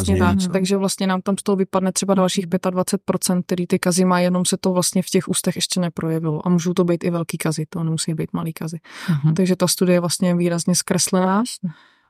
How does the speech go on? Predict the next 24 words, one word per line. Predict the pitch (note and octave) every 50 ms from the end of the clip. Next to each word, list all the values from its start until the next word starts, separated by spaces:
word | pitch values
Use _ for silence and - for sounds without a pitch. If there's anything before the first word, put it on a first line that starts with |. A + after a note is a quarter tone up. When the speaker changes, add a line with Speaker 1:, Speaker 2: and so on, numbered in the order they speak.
| _ _ -
Speaker 2:
A | F#3+ F#3 F3 E3+ E3+ E3+ F3 F3+ - F#3
Speaker 1:
No, | F#2+ F#2+
ale | G2+ -
i | - -
tak | - A2+ A2 G2
Speaker 2:
je | F2
Speaker 1:
padesát | F2 F2+ F#2 F2 - G#2+ F#2+
procent | F2+ F#2+ F#2+ - - G2 F#2 F#2
je | F2
hodně | F2+ G#2+ G#2 G#2+ F#2+
Speaker 2:
je | - G3+ F#3+
Speaker 1:
prostě. | F#2 - -
Speaker 2:
strašně | - F#3+ F3+ - - G3+
moc. | F#3 F3+ F3 E3+ - - -
Speaker 3:
To | G#3
je | G#3
strašné | - F#3+ F#3 - - F#3+ F#3
číslo. | - F3 - - F3 D#3
Myslím | D#3 D3+ - F3+ F3
si, | - - F#3 F3
že | D#3 F#3 F3
Speaker 2:
Ano. | - G3
Speaker 3:
to | F3 F3
je | F3 F3+ F3